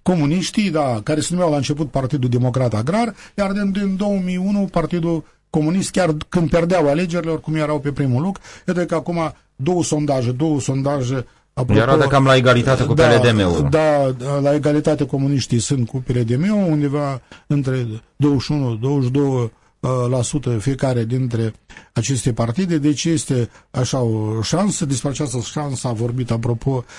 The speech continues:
Speaker 1: uh, recent și liderul liberal-democrat, uh, uh, Vlad Filat.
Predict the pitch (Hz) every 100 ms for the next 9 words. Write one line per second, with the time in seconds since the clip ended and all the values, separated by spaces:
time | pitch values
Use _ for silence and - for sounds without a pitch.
0 | - - 127 127 113 113 117 127 120 143
1 | 127 113 - - - 135 120 131 123 123
2 | 113 113 113 120 120 110 113 123 117 -
3 | - 120 113 110 - - - 123 117 113
4 | 120 113 135 120 - 117 131 190